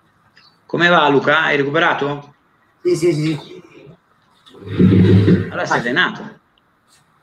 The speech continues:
Speaker 1: <laughs> Dai,
Speaker 2: Allora,
Speaker 1: pronti?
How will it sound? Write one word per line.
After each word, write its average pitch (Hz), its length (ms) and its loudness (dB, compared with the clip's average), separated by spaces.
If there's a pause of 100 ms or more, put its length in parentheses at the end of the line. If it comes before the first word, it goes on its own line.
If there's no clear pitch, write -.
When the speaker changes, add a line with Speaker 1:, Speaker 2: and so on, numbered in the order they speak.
(840)
Speaker 1:
<laughs> - 580 -12 (1040)
Dai, 139 280 0
Speaker 2:
Allora, - 300 2
Speaker 1:
pronti? - 240 -10